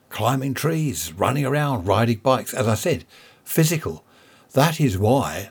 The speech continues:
I can't remember in my school one overweight child. There was one. There was one. He had a problem. He had an illness and he was very overweight. But all the other kids, we were skinny.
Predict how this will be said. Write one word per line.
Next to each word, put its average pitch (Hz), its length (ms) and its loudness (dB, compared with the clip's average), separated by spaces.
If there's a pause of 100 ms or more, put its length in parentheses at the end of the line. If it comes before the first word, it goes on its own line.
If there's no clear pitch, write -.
I 131 160 2
can't 127 440 -2
remember 107 680 0 (240)
in 110 220 0
my 113 300 2
school 95 600 0 (280)
one 113 520 0 (520)
overweight 110 560 4
child. 87 440 -2 (140)
There 123 140 6
was 160 240 2
one. 90 340 4 (240)
There 107 140 0
was 113 200 2
one. 90 320 0
He 127 200 4
had 123 320 2
a 127 100 0
problem. 87 460 0
He 98 80 0
had 101 140 0
an 95 120 0
illness 85 520 -4 (300)
and 92 120 -4
he 95 80 0
was 95 140 0
very 95 280 4
overweight. 87 640 -2 (400)
But 127 220 2 (320)
all 170 180 2
the 160 100 0
other 123 140 0
kids, 85 380 -6
we 170 160 -6
were 127 100 0
skinny. - 580 -2